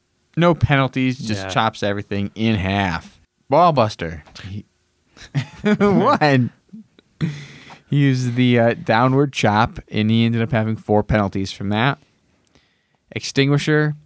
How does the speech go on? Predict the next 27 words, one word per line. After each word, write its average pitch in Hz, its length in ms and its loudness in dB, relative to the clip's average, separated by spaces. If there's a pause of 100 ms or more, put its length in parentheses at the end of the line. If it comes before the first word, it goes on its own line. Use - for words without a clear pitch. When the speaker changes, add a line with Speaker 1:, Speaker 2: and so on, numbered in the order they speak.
(140)
Speaker 1:
he 110 120 -8
did 104 200 -4
not 117 300 0
get 120 240 -2
the 117 60 -12
first 117 400 -4
two. 120 420 -2 (600)
The 104 80 -8
second 107 340 -2
two 104 140 -2
he 98 160 -6
did 120 360 0
extinguish, 98 680 -4
so 95 120 -6
he 92 120 -2
had 90 120 -4
two 90 120 -8
penalties 104 520 0
Speaker 2:
He, 92 80 -4
Speaker 1:
there. 98 160 -6
Speaker 2:
was 139 260 -2
he 233 120 -6
the 330 100 -4
one 226 240 0
that 180 120 -2
got - 280 -4
close, 139 680 -2